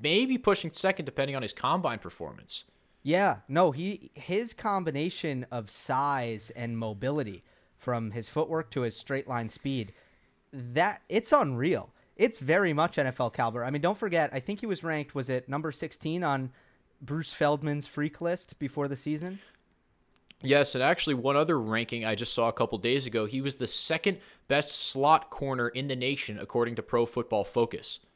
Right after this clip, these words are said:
Speaker 1: So
Speaker 2: Yeah.
Speaker 1: another, another stat helps him out there.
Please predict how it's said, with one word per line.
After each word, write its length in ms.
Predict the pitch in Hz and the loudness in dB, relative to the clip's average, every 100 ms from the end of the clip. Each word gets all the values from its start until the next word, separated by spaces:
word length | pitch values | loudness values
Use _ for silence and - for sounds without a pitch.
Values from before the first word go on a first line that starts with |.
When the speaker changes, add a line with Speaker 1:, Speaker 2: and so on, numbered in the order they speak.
| - | -10
Speaker 1:
So 420 | - 113 98 95 - _ - | -2 2 2 0 -8 _ -4
Speaker 2:
Yeah. 200 | 131 107 | -2 0
Speaker 1:
another, 260 | 113 120 | 0 0
another 260 | 120 120 123 | 0 -2 -2
stat 260 | - 123 113 | 0 2 2
helps 220 | 127 - | 0 -2
him 80 | 110 | 0
out 200 | 113 - | 0 2
there. 260 | 117 104 | 0 -2